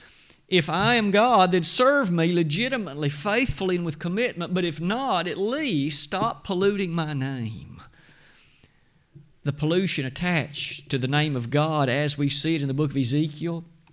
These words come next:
brings us, of course, to observe there were even serious consequences levied against those who did disobey this. In Leviticus twenty-four, verse sixteen,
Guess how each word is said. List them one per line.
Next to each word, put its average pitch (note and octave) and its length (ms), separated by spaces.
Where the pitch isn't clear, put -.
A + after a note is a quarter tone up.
brings D3 440
us, C3+ 180
of B2 120
course, C#3+ 340
to C3 80
observe A#2 720
there D#3+ 200
were G3 140
even D3 240
serious F3 500
consequences D3 880
levied C#3+ 500
against C3+ 320
those D3 560
who C#3+ 280
did C3+ 560
disobey C#3 580
this. - 680
In F#3 140
Leviticus F#3+ 360
twenty-four, G3 540
verse D#3 240
sixteen, D#3+ 840